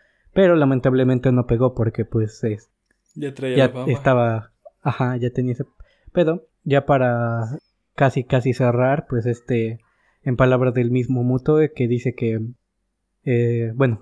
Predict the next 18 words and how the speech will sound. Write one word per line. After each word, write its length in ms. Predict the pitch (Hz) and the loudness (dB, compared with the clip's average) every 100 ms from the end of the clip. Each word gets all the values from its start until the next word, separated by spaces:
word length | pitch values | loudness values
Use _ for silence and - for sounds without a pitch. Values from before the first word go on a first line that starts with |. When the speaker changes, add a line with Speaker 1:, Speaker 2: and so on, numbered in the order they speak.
| 113 | -8
Speaker 1:
citando, 560 | - 135 131 131 143 151 139 - | -6 0 0 0 -2 -6 -10 -6
eh, 220 | 123 120 | -2 0
Speaker 2:
Ujú. 80 | 123 | 0
Speaker 1:
"No 120 | 139 | 0
creo 180 | 160 147 | 2 0
que 80 | 143 | 0
el 100 | 135 | 0
arte 240 | 135 151 | 0 -2
deba 220 | 135 131 | 0 -2
existir 420 | 131 - 120 139 | -2 -4 -4 -4
solo 400 | 123 131 131 131 _ | 0 0 0 -4 _
para 320 | 120 110 110 | -4 -2 -4
la 140 | 110 110 | -4 -4
gente 220 | 120 113 | -4 -6
que 100 | 120 | -6
paga 180 | - 110 | -6 -6
un 120 | 113 | -4
boleto, 440 | 117 135 - 120 | -2 -2 -4 -8